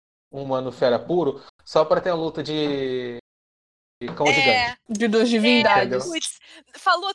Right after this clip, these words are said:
Speaker 2: tudo, falou tudo.
Speaker 1: É
Speaker 2: Isso é a cara
Speaker 1: briga
Speaker 2: da
Speaker 1: de
Speaker 2: Trigger.
Speaker 1: bicho grande.
Speaker 2: Isso é a cara da Trigger. A Trigger, ela não consegue viver sem uma luta, assim, entre, sei lá, dois robôs gigantes, duas coisas impossivelmente grandes,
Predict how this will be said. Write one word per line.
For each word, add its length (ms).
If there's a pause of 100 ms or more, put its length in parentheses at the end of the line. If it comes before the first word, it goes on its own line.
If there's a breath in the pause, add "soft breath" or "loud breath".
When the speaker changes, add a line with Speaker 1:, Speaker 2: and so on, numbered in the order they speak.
(160)
Speaker 2:
tudo, 440
falou 300 (160)
tudo. 280
Speaker 1:
É 140
Speaker 2:
Isso 80
é 40
a 40
cara 140
Speaker 1:
briga 200
Speaker 2:
da 80
Speaker 1:
de 120
Speaker 2:
Trigger. 100
Speaker 1:
bicho 280
grande. 600
Speaker 2:
Isso 220
é 40
a 80
cara 400
da 220
Trigger. 340
A 40
Trigger, 300
ela 180
não 160
consegue 460
viver 60 (280)
sem 580
uma 240
luta, 400
assim, 420
entre, 440
sei 140
lá, 160
dois 320
robôs 400
gigantes, 720 (260 soft breath)
duas 340
coisas 300
impossivelmente 920
grandes, 600